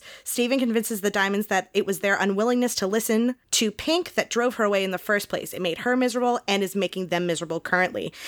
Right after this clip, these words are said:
They try to stand up to White. They almost lose, and Steven finally gets through to her at the very end once she sees that he isn't Pink anymore. He's Steven. White realizes her own flaws, and the Diamonds return to Earth with everyone to finally heal the corrupted gems there.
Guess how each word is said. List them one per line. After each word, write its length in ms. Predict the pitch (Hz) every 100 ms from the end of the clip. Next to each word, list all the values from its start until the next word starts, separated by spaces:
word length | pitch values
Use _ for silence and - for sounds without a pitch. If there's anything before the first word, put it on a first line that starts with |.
| - -
They 100 | 208
try 240 | 220 240
to 80 | 247
stand 240 | - 220
up 100 | 208 -
to 100 | 190
White. 340 | 208 208 - -
They 140 | 190 185
almost 360 | 233 226 208 -
lose, 320 | 190 180 180 - -
and 160 | 208 214
Steven 260 | 220 196
finally 360 | 196 214 233 220
gets 180 | 202 -
through 160 | 240
to 120 | 220
her 80 | 202
at 120 | 208
the 80 | 202
very 300 | 175 190 196
end 260 | 269 240 226 - _
once 340 | 202 202 - - _
she 280 | - - 294
sees 420 | 294 220 202 202 - _
that 120 | 190
he 160 | - 254
isn't 180 | 226 -
Pink 220 | 185 175
anymore. 440 | 160 156 123 208 - _
He's 220 | - 202
Steven. 440 | - 170 - 233 220 - - -
White 180 | 247 226
realizes 380 | 233 220 214 202
her 80 | 202
own 140 | 196
flaws, 420 | - 220 208 202 - -
and 100 | 196
the 60 | 190
Diamonds 340 | 214 220 214
return 260 | 202 - 202
to 100 | -
Earth 200 | 214 202
with 120 | 196
everyone 340 | 196 190 190 190
to 120 | 269
finally 360 | - 180 196 202
heal 300 | 202 185 175
the 120 | 190
corrupted 460 | - 180 - 175
gems 320 | - 151 165 -
there. 320 | 90 -